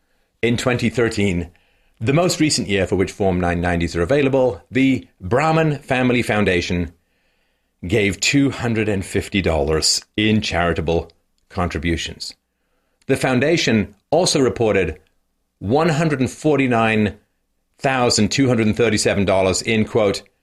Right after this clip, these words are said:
"miscellaneous airplane trips for charitable purposes." I think that this is explainable by the fact that they got a lot of donations in pennies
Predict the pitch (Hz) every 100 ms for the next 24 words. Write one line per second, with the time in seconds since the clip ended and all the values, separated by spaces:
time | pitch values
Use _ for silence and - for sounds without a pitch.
0 | _ _ - 139 - 131 127 170 151 139
1 | - - 165 165 120 101 107 - - 147
2 | - 156 151 143 120 104 139 131 101 87
3 | - - - _ _ _ _ _ _ _
4 | - 127 123 226 214 120 110 113 107 117
5 | - 131 120 104 98 95 92 107 98 -
6 | 110 98 107 101 92 127 110 107 143 135
7 | 127 117 110 110 98 92 135 127 95 92